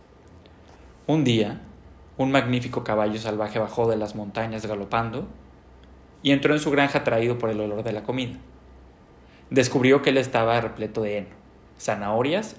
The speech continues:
y brotes de alfalfa, así que ni cortó ni perezoso se puso a comer. El joven,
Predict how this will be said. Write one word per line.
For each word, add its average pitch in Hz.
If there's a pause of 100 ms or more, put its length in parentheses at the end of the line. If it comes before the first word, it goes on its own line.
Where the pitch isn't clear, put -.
y 131
brotes 120
de 110
alfalfa, 101 (760)
así 127
que 170
ni 139
cortó 127
ni 139
perezoso 120
se -
puso -
a 104
comer. - (1400)
El 120
joven, 110